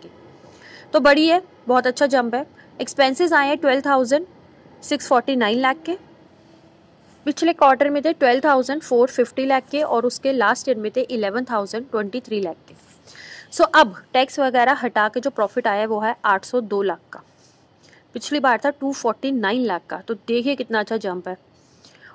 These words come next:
और पिछले year भी था टू एटी एट लाख का। तो पिछले year से भी बहुत अच्छा jump है और पिछले quarter से भी बहुत अच्छा jump है, आठ सौ दो लाख का profit, बहुत अच्छा profit है।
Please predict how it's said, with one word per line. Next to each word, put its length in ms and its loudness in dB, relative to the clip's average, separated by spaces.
और 100 0
पिछले 420 -4
year 220 2
भी 80 -2
था 120 0
टू 200 -2
एटी 320 0
एट 140 -4
लाख 220 -10
का। 80 -20
तो 60 -4
पिछले 280 -2
year 260 2
से 120 -6
भी 100 -2
बहुत 240 2
अच्छा 180 0
jump 300 0
है 80 4
और 180 0
पिछले 340 -6
quarter 500 -2
से 120 -8
भी 80 -6
बहुत 240 -4
अच्छा 180 -8
jump 260 -8
है, 140 -8
आठ 200 0
सौ 140 -4
दो 280 -4
लाख 280 -4
का 80 -6
profit, 380 -14
बहुत 280 4
अच्छा 200 -2
profit 440 -2
है। 80 -6